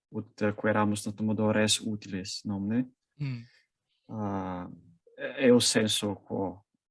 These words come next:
Speaker 1: certe intellegitis, nomne? Ergo, bene, Gabriel,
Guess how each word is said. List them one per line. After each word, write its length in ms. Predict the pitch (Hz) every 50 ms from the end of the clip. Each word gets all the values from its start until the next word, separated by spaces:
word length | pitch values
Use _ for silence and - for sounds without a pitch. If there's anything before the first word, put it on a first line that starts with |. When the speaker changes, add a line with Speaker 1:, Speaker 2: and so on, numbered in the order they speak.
| _ _
Speaker 1:
certe 680 | - - 113 107 - - - 98 101 101 95 104 - -
intellegitis, 760 | - - 101 - - - - 92 90 - - - 101 - -
nomne? 380 | 95 98 92 98 104 110 110 107 - _ _ _ _ _ _ _ _ _ _ _ _ _ _ _ _ - - - - _ _ _ _ _ _ _ _ _ -
Ergo, 640 | 120 123 131 131 135 147 147 139 135 131 127 - - _
bene, 260 | 123 175 190 170 147
Gabriel, 540 | 127 127 120 107 107 113 110 107 104 101